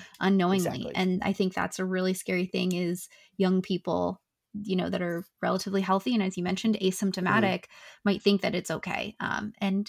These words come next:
Speaker 1: it's, it's one of those things we have to be really concerned about. But I like to leave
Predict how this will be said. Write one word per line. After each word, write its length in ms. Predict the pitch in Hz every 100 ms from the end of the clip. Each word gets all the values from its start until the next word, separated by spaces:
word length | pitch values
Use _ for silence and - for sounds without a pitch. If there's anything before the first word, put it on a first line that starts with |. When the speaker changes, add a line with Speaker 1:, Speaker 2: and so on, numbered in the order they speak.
| -
Speaker 1:
it's, 260 | 214 - -
it's 340 | 202 - - - _ -
one 100 | 202
of 80 | 196
those 80 | 190
things 180 | 208
we 60 | 208
have 80 | 190
to 80 | -
be 100 | 196
really 240 | 196 196
concerned 360 | 202 196 208 214
about. 240 | - - -
But 200 | 214 - _ - -
I 80 | 220
like 200 | 226 220
to 100 | 214
leave 360 | 196 190 185